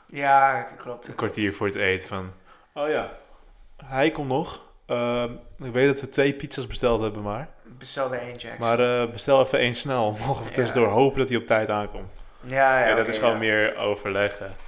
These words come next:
Speaker 2: Ik denk dat autonoom meer is, ehm, dat je dus bijvoorbeeld niet nu nog, eh,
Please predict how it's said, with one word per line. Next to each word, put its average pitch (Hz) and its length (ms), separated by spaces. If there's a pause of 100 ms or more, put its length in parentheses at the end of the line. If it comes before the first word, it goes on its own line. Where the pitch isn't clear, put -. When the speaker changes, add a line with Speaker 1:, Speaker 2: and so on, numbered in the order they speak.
(380)
Speaker 2:
Ik 107 100
denk 101 120
dat 104 120
autonoom 104 640
meer 104 280
is, - 460 (180)
ehm, 90 560 (1040)
dat 104 280
je - 80
dus 95 160
bijvoorbeeld 101 580 (120)
niet 101 600 (300)
nu 101 340
nog, - 500 (1040)
eh, 90 640